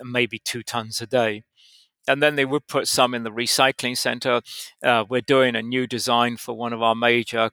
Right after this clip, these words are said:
cruise ship companies where they have five of our machines in one room, five of the five hundred kilogram machines in one room. And so, yes, we have, on the other hand, we have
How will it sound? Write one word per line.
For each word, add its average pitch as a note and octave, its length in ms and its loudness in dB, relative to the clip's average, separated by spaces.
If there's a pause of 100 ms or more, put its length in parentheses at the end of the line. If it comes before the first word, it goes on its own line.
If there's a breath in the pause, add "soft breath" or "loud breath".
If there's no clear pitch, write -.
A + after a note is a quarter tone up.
cruise B2 240 -6
ship - 260 -4
companies A2+ 680 -4 (520 loud breath)
where B2+ 160 4
they B2 160 4
have A#2+ 200 0
five B2 920 2 (400 soft breath)
of C3 240 4
our A2+ 180 8
machines A2 880 -2 (120)
in C3 240 0
one C3 320 0
room, B2 420 4 (340)
five C3 360 4
of A2 80 -6
the A2 40 -10
five A#2+ 300 2
hundred A2+ 580 -6
kilogram A#2 500 0
machines A2+ 440 -8
in A2+ 140 -6
one A2 240 -6
room. G#2+ 340 -4 (640 loud breath)
And B2+ 180 2
so, B2+ 220 4
yes, A#2+ 420 2 (260 loud breath)
we C#3 140 4
have, C3+ 240 2
on C3 180 2
the C3+ 120 4
other C3+ 160 6
hand, C#3 260 0
we C3 160 0
have B2+ 380 4